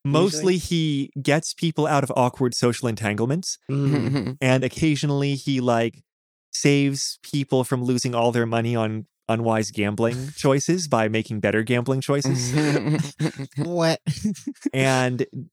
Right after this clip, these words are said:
Speaker 1: often he attempts to save Birdie from the horrible fashion choices that Birdie will otherwise
Speaker 3: Mm.
Speaker 1: make.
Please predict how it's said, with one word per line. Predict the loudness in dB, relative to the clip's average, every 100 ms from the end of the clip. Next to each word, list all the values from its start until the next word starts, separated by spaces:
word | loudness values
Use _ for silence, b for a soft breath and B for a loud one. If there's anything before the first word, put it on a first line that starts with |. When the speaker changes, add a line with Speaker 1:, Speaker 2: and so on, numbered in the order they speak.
| _ 2
Speaker 1:
often | 4 4 4 2
he | 2 0
attempts | 2 -2 -2 -2
to | -6
save | -2 2 2 2
Birdie | 0 0 0 -4
from | 0 2 2 0
the |
horrible | 0 2 2 0
fashion | 0 0 0 -4 -4
choices | 0 0 -2 -4
that | -4
Birdie | -4 -4 -2
will | -2
otherwise | -2 -2 -2 0 0 -2 -4
Speaker 3:
Mm. | -10 _ -6
Speaker 1:
make. | -6 -6